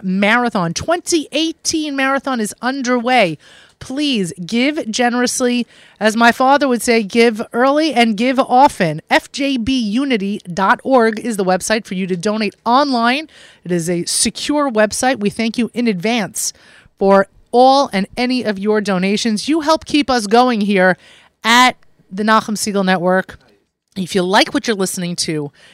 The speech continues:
and you like what you hear all day, and you like some parts more than others, well, then donate in honor of that host.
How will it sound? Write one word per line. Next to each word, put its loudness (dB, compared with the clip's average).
and -4
you -2
like -4
what -2
you 0
hear 0
all 2
day, -2
and -2
you -2
like 0
some 2
parts 2
more 4
than -2
others, 2
well, -4
then -2
donate 0
in -4
honor 0
of -2
that 0
host. -2